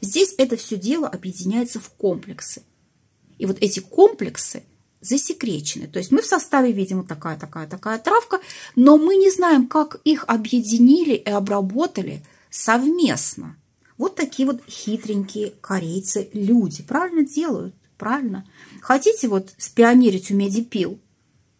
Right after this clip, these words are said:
форму производства средства? Пожалуйста, а формула фиг вам.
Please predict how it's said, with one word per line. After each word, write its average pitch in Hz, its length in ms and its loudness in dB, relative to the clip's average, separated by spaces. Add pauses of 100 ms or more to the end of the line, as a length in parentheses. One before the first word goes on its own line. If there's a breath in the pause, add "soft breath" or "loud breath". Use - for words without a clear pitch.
(720)
форму 190 500 4
производства 214 800 0
средства? - 580 -4
Пожалуйста, 247 680 2
а 226 60 -6
формула 233 560 0 (200 loud breath)
фиг 381 240 4
вам. 247 540 6